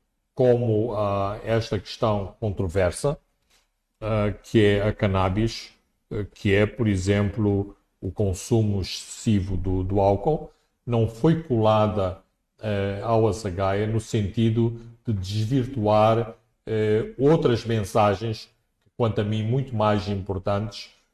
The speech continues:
eh, e muito mais representativas do, do, do fenómeno Azagaia. Ou seja, o que é que se, no habitual ou o normal seria desqualificar esta pessoa em função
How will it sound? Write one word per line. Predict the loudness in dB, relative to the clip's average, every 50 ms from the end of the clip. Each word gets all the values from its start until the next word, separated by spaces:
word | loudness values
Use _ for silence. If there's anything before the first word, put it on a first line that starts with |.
| _ _ _
eh, | -4 -2 0 0 0 -2 0
e | 2 2 2
muito | 4 2 2 0 2 2
mais | 2 2 2 2 2
representativas | 0 0 0 0 -2 -2 0 0 0 0 0 -2 -4 -2 0 0 0 0 0 -2 -4 -4 -8 -14 -20 _ _ _ _ _ _ _ _
do, | -6 -2 -2 -2
do, | 0 0 0 0 0
do | 0 0 -2
fenómeno | -4 -4 -2 2 2 2 2 2 0 -2 -2
Azagaia. | 0 0 0 2 2 2 2 2 0
Ou | 0
seja, | 2 2 0 2 2 -2 -4 -6 -10 _ _ _ _ _ _ _ -6
o | -6
que | 0 0 0
é | 0
que | 0 -4
se, | -8 -10 -10 -10 _ _ _ _
no | -6 0 4 6 6 8 6
habitual | 6 4 2 0 0 0 2 4 6 6 6 6 4 0 -4 -10 -14 -18 _ _ _ _ _
ou | 4 4 4 4 4 0 0
o | 2 2 4
normal | 4 6 4 4 4 4 2 4 4 6 6 4 4 0 -4 -10 -18 _ _ _ _
seria | _ -16 -12 -2 0 2 2 4 2 2 2 2 2 2
desqualificar | 0 2 4 4 2 2 0 2 2 4 4 4 2 0 -4 -8 -2 2 4 4 4 4 2 0 -6 -10 _
esta | -2 -2 -2 -2 -4 -6
pessoa | -8 -8 -10 -6 -2 0 0 2 2 0 -2 -4 -10 -16 -20 _ _ _ _ _ _ _ _
em | 0 0 0 0
função | 0 -2 -2 -2 -2 -2 -2 0 2 4 4 4 4 2 0 -4 -8